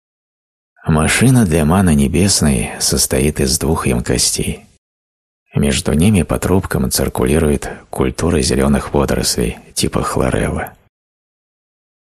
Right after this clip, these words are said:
Водоросли облучаются мощным источником света. Из верхнего резервуара в нижний поступают углеводы и другие добавки. Вся эта смесь циркулирует по системе трубок с охлаждением,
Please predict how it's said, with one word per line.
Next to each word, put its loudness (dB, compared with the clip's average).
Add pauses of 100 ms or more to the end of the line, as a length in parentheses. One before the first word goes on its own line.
(240)
Водоросли 2
облучаются 0
мощным 2
источником 0
света. -2 (840)
Из 0
верхнего 2
резервуара 0
в -2
нижний 2 (100)
поступают -2
углеводы 0
и 0
другие 0
добавки. -4 (1200)
Вся 2
эта 2
смесь 2
циркулирует 0
по -2
системе 0
трубок 0
с 0
охлаждением, 0